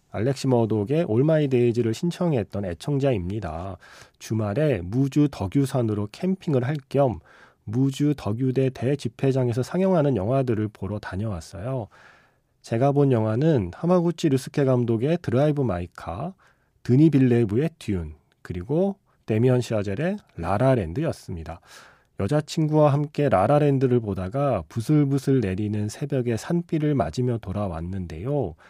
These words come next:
비 내리는 산속에서 영화를 보는 경험이 참 색다르고 퍽 낭만적이었습니다. 날이 굳어서 라라랜드에서 가장 좋아하는 장면까지만 보고 텐트로 돌아가자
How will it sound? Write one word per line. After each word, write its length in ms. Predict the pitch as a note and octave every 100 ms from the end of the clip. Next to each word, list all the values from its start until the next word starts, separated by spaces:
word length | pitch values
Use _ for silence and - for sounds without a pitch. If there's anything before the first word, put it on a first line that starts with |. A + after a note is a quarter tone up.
| - _ _ -
비 140 | G2+
내리는 540 | A#2+ C#3+ C3+ B2+ B2
산속에서 1000 | A#2+ F3 F#3+ - E3+ B2+ G2 G2 G#2 G2 F2
영화를 380 | G#2 C3 C3 A#2+
보는 260 | A#2 A2
경험이 640 | G#2+ F2 E2 F#2 C#3 A2 E2+
참 240 | - A#2
색다르고 920 | - - - E3 C#3+ G2 F#2 A2+ G#2 - _ _ _ _ _
퍽 220 | - D#3+ -
낭만적이었습니다. 1300 | F2 G2 B2 C3 G#2+ E2+ F2+ F2 - E2 D2+ D2+ D#2+ - - - -
날이 280 | F#2 A2 E3
굳어서 640 | B2+ A#2 G#2 D3 A#2+ D#2+ F#2
라라랜드에서 840 | F#2+ B2 D3+ D3 C#3 C#3 C3 C#3
가장 380 | - C3 D#3 D#3
좋아하는 520 | G#2 C3+ E3+ D#3+ D3+
장면까지만 960 | - G2 B2+ C3 C3 B2 B2 B2 A#2+
보고 640 | A2+ - F2 C#3+ E3+ G3 G3 _ _ _ _ -
텐트로 440 | E3 D#3 D3 C#3+
돌아가자 680 | - G#2 G2+ E2 F#2 F2+